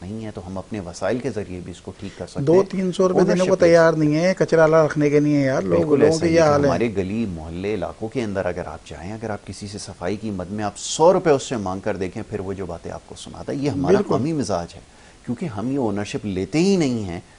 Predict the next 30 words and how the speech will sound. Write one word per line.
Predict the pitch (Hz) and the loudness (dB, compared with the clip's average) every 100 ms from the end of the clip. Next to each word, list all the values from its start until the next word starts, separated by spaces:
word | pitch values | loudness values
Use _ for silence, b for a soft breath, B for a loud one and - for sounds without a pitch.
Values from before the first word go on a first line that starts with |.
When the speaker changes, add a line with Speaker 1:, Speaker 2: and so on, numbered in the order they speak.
| b b | b b
Speaker 1:
तो | - | -10
इस | - 185 | -6 -4
वजह | 175 | -4
से | 170 139 | -4 -4
ये | 110 | -6
हाल | 85 98 | -6 -6
है। | |
बहुत | 120 117 | -6 -8
सारे | - 139 | -8 -8
मोहल्लों | 131 92 92 98 | -8 -8 -8 -8
में, | 90 90 | -8 -10
societies | - 95 87 87 107 101 90 | -10 -10 -10 -10 -10 -12 -10
में, | 90 | -10
इलाकों | 85 82 104 | -10 -10 -10
में | 110 92 82 | -8 -10 -12
मसला | - 160 185 | -4 4 4
सिर्फ | - 147 131 117 | 4 0 -4 -4
ये | 104 | -4
है | 85 95 - - - - | -6 -10 -18 -20 -20 -10
कि | 147 | -8
जो | 143 | -6
सफाई | - 104 107 120 | -6 -2 0 0
के | 156 | -2
लिए | 143 | -2
इंतजामात | 131 98 92 87 95 - | -4 -6 -6 -6 -6 -4
करने | 104 110 | -6 -4
हैं, | 151 | -4
वो | 139 | -2
आपको | 117 131 | -2 -6
खुद | - | -4